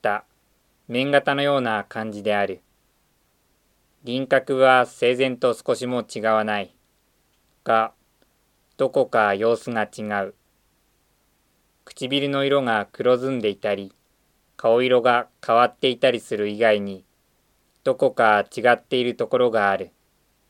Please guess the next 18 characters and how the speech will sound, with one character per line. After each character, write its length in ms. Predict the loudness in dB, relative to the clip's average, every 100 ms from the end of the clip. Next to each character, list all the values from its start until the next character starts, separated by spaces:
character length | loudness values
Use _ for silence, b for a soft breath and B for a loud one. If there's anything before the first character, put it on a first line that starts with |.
| _ _ _ _ _ _ _ _ _ _ _ -2
僕 340 | 0 0 2
は 140 | 2 2
そ 140 | -2
の 140 | -6
前 220 | -2 -2 -2
で、 240 | -6 -8 _ _ _ _ _ _ _ -6
ほ 140 | -4
と 160 | -2 -2
ん 100 | 2
ど 260 | 4 4
無 160 | 0 -4
感 280 | 0 0 0
動 180 | 0
に 220 | 0 -6 -2
礼 220 | 2 2
を 120 | 0
し 100 | -6
た。 280 | -6 -4